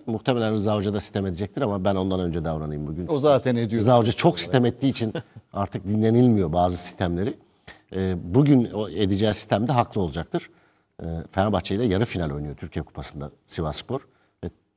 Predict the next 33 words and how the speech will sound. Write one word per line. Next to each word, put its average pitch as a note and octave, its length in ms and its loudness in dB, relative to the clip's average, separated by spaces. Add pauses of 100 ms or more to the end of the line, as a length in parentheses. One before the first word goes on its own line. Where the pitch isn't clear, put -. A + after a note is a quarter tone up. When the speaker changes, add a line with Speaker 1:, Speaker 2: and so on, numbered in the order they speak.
(140)
Speaker 1:
Rıza F2+ 280 6
Hoca G2+ 180 4
ile E2+ 200 -2
birlikte G#2 300 -4
Türkiye - 340 -8
Kupası, E2 600 -10 (560)
Avrupa F#2+ 340 0
macerası F2+ 800 2
hep B2+ 200 -4 (460)
yüz A#2+ 340 -2
artıcı G2+ 420 4
işler E2+ 260 -4
yaptı D#2+ 280 -8
Sivasspor. D2 560 -10 (540)
E, G#2 80 -2
bugün C#3+ 220 2
tribünlerin A2+ 480 0
dolmasını G2+ 380 -2
hak G2+ 160 -4
ediyordu G2+ 300 -2
bu D2 60 -12
takım - 260 -12
yani. D2+ 200 -8
Speaker 2:
Kesin. F#2+ 240 -4
Speaker 1:
Başkan G2+ 280 0
hak F#2 160 -4
ediyordu, E2+ 460 -6 (240)
hoca G#2 260 2
hak F#2 140 -2
ediyordu, E2 340 -4
takım A2 240 -6
hak F#2+ 160 -4
ediyordu. E2+ 420 -6